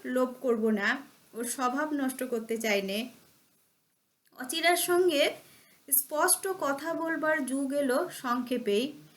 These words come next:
সেদিন চড়িভাতি হয়েছিল তনিকা নদীর ধারে। অধ্যাপক ছেলে মানুষের মতন হঠাৎ আমাকে জিজ্ঞাসা করে বসলেন, "নবীন, তোমার কি বিবাহ হয়েছে?" প্রশ্নটা এত সুস্পষ্ট ভাবব্যঞ্জক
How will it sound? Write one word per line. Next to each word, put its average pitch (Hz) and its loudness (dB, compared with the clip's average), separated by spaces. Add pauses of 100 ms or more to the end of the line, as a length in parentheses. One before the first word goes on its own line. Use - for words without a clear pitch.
(180)
সেদিন 349 2 (400)
চড়িভাতি 320 2
হয়েছিল 247 4 (240)
তনিকা 277 2
নদীর 233 0
ধারে। 214 0 (440)
অধ্যাপক 302 0
ছেলে 285 0
মানুষের 302 -2
মতন 285 -2 (420)
হঠাৎ 392 2
আমাকে 381 2
জিজ্ঞাসা 294 -2
করে 262 2
বসলেন, 226 0 (580)
"নবীন, 285 2 (160)
তোমার 359 2
কি 381 0
বিবাহ 262 2
হয়েছে?" 392 0 (560)
প্রশ্নটা 311 2
এত 233 -6
সুস্পষ্ট 320 0
ভাবব্যঞ্জক 302 -2